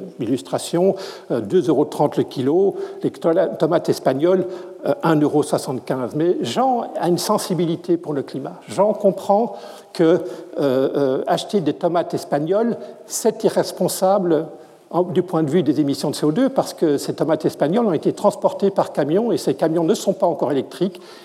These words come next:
ils sont avec des moteurs thermiques et ces moteurs thermiques émettent du C O deux. Et donc il se pose la question de savoir, doit-il acheter des, doit-il acheter des, des tomates françaises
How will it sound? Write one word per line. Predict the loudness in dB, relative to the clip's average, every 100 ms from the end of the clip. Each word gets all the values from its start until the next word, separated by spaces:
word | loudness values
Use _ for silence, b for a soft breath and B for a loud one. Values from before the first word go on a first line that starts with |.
| B -12
ils |
sont | -6 0 2 0
avec | -2 0 2
des | 2
moteurs | 2 2 2 2
thermiques | -2 0 -2 -2
et |
ces | -4 0
moteurs | 0 0 -2
thermiques | -4 -2 -2 -4 -10 B 0
émettent | 2 2 0 -2
du | -4
C | -2
O | -2
deux. | -4 -10 -14 B B -4
Et |
donc | 0 0 0
il | 0
se | -2
pose | 2 2
la | 2
question | 2 0 2
de | 0
savoir, | 0 2 2 2 0 B B -8
doit-il | 0 0 2 2 4 2 0 B -2
acheter | 0 0 2 2
des, | 2 2 4 2
doit-il | 2 0 2 2 2 2
acheter | 0 0
des, | 2 2 0
des | -4 0
tomates | 2 2 0
françaises | -2 -2 0 0 2 -2